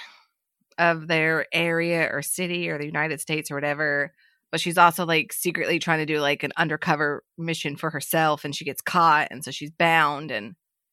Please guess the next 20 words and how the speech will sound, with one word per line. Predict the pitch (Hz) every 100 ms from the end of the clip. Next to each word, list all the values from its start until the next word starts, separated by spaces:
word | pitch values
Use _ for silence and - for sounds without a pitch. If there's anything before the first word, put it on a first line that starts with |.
| _ _ _ -
it |
was | 220 180
just | 165 - 160
great. | 143 151 143 139 - -
I | 180
loved | 175 170 156 156 160 -
everything | 170 165 165 170 165
about | 156 156
this. | 143 165
I | 156
loved | 156 151 170 -
all | 185 196
the | 190
characters, | 175 151 160 156 147 143 147 143 - _ _ _ _ _ _ _ _
the | 165 160
war, | 170 175 170 170 165 160 160 165 - _ _ _ _ _ - 180
the | 185 -
outcome. | 151 - 165 160 156 151 -
Like, | 156 151 151 - - - _ _ _ _ _ _ _ _ _ _ _ _ _ _ -
yeah, | -